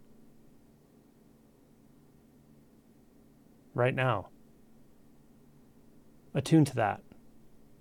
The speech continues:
Is it mysterious? Yes. But it doesn't mean it's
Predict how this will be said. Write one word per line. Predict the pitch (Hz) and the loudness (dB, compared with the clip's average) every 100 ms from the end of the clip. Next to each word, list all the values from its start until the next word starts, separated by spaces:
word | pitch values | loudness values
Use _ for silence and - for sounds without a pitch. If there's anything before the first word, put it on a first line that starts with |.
| - - - - - - - | -20 -20 -20 -20 -20 -10 -2
Is | 123 | 0
it | 120 | 2
mysterious? | - 135 135 175 180 - - | 0 4 4 6 2 -4 -2
Yes. | 180 117 - - - - - - - - - - - - - - - - - - - - - - - - - - - | 0 0 -6 -16 -20 -20 -20 -20 -20 -20 -20 -20 -20 -20 -20 -20 -20 -20 -20 -20 -20 -20 -20 -20 -20 -20 -20 -20 -4
But | 123 | 2
it | |
doesn't | 139 139 127 | 4 4 6
mean | 123 | 4
it's | 113 - | 2 -2